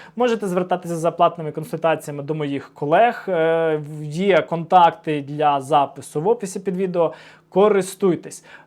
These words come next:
Ви можете також безкоштовно с-, написати коментар під цим роликом, задати там своє запитання, я буду старатись на них відповідати. Буду також на них відповідати в себе в Telegram-каналі.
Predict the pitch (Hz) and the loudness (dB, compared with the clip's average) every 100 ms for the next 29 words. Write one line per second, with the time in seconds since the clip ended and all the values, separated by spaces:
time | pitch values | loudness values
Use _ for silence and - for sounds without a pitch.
0 | _ _ - 165 208 262 254 262 226 190 | _ _ -10 0 2 2 2 2 2 0
1 | 196 226 226 180 151 220 220 226 - - | 2 2 2 -6 0 0 0 -4 -4 2
2 | 185 202 196 185 185 - 160 165 165 170 | 4 4 2 -2 -2 -10 -4 -4 -4 -4
3 | 196 185 180 185 170 160 160 190 190 196 | 8 8 8 2 4 2 4 2 4 0
4 | 190 185 175 165 151 - 151 147 170 220 | 4 6 6 4 -8 -12 -10 -2 2 4
5 | 226 220 165 160 156 151 160 156 - 151 | 2 0 -4 -2 -4 -4 -8 -8 -6 -6
6 | 143 143 - 165 220 208 156 160 156 - | -4 -8 -6 -2 0 -2 -4 -6 -8 -8
7 | 151 147 139 143 139 - 165 160 156 143 | -2 -2 -2 -12 -12 -8 -8 -6 -8 -6
8 | 135 123 120 - 214 - - _ 160 220 | -6 -4 -6 -6 -8 -10 -20 _ -6 0
9 | 262 202 196 190 190 156 170 190 180 - | 4 4 4 2 2 -4 -4 -4 -4 -4
10 | 160 165 165 165 165 143 123 - 185 180 | -4 0 2 2 0 -8 -8 -2 -2 0
11 | 156 135 143 - 180 180 175 151 160 175 | -4 -6 -16 -2 0 4 4 4 0 2
12 | 156 143 - 156 151 156 156 165 214 214 | 2 0 -6 -6 -2 2 2 2 2 0